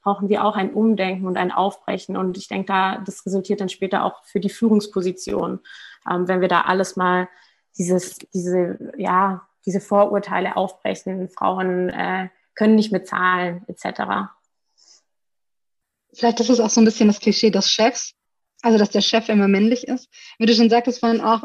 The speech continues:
Speaker 2: im Studium ist es relativ ausgeglichen. Das war bei mir auch so. Ich habe zwar nicht Immobilienwirtschaft studiert, sondern Kommunikationswissenschaft, aber wir waren mehr Frauen als Männer.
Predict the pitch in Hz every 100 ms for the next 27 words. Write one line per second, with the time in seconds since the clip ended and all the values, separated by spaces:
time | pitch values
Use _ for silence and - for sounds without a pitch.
0 | - 208 247 277 247 220 220 - 294 214
1 | - 294 - 180 196 - 208 233 226 202
2 | - 202 - 233 233 233 - _ 214 208
3 | - 214 190 262 254 226 233 - 214 220
4 | 226 233 _ 202 190 190 185 208 - 202
5 | 196 190 - 277 - 208 208 214 - -
6 | - - 233 220 226 240 262 254 - 262
7 | 262 233 202 214 254 285 269